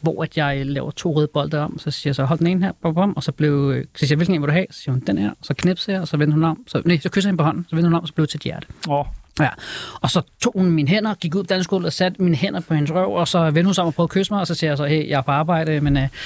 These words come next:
Speaker 1: tak, øh, I'm flattered." Øh, og så kom jeg hen, og så stod min kammerat, og sagde han så, "Det er den hurtigste scoring, jeg nogensinde har set." Ja,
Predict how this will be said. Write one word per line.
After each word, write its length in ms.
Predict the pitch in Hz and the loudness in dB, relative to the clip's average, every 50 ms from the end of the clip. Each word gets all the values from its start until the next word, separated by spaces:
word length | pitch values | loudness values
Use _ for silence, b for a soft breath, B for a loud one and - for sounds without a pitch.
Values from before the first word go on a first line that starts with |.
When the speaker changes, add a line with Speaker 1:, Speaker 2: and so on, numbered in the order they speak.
| B B B B B B - | B B B B B B -4
Speaker 1:
tak, 220 | - 143 139 135 - | 0 2 2 2 2
øh, 140 | 139 139 - | 2 2 2
I'm 60 | 139 135 | 2 0
flattered." 340 | - 139 139 165 180 190 - B B B B B B B - | 2 2 2 2 2 0 -2 B B B B B B B 2
Øh, 460 | 160 160 156 147 143 139 139 139 135 - - | 2 4 4 4 4 4 4 2 0 -2 -4
og 60 | 127 | -4
så 100 | - 147 | -4 -4
kom 200 | - - 147 143 | -2 0 2 4
jeg 40 | 131 | 4
hen, 100 | 151 165 | 2 2
og 60 | 151 135 | 0 -2
så 20 | |
stod 160 | - - 151 143 | -2 0 0 2
min 100 | 143 - | 2 2
kammerat, 300 | 143 139 131 139 135 143 | 0 0 0 0 0 0
og 60 | 135 | 2
sagde 100 | - 139 | 2 0
han 60 | 123 | 0
så, 80 | - 117 | 0 -4
"Det 200 | - - - 135 | -6 -2 0 0
er 40 | |
den 60 | 131 123 | 2 4
hurtigste 300 | - 143 143 - - 151 | 4 2 2 2 -2 -4
scoring, 260 | - - 135 131 131 | 0 0 2 2 2
jeg 80 | 131 127 110 | 2 2 2
nogensinde 560 | 139 151 147 151 156 - - - 175 143 - | 2 4 4 4 4 4 4 4 4 4 4
har 140 | - - - | 2 2 2
set." 400 | - - - - 196 185 - - | 2 0 0 2 0 -2 0 -2
Ja, 60 | 175 | -2